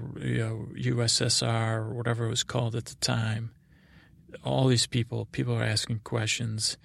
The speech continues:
But it's mostly, you know, in the government, people are like, "Oh, that's just, you know, child's play." But when you get these people behind the scenes,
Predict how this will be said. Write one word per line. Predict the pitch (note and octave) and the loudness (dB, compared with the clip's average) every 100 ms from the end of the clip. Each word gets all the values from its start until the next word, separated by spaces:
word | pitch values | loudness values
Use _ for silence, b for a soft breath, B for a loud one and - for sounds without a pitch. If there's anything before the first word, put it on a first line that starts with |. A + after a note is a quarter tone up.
| B B B B - | B B B B -2
But | B2+ | 0
it's | B2+ | 2
mostly, | D3 D3 D#3+ - D3 C3 A#2+ A#2+ - | 2 2 4 4 4 2 2 -2 -2
you | C#3 | 0
know, | D3 | 2
in | |
the | C#3 | 0
government, | B2 C3 C3+ B2 A#2+ | 2 2 4 2 2
people | C3 B2+ | -2 0
are | B2 | 0
like, | A#2+ A#2 | 0 -2
"Oh, | D3+ E3+ D#3 | -2 0 0
that's | C#3+ - - | -2 -2 0
just, | B2 - - | 2 2 0
you | D#3 B2 | -2 -4
know, | A#2 | -2
child's | - A#2+ A#2 A#2 A#2 | -2 0 0 0 -4
play." | - A2+ A2 | -6 -8 -4
But | A#2 | -2
when | A#2 B2 | 0 2
you | A#2+ | 2
get | B2 B2 | 0 0
these | B2+ A#2 | -2 -2
people | - B2+ A#2+ | -4 -4 -4
behind | A#2 A#2 A2 A#2 A2+ | -6 -4 -2 -2 -2
the | |
scenes, | A2 - A2+ A2+ G#2+ A2 A2+ - | 0 0 0 -4 -4 -8 -8 -8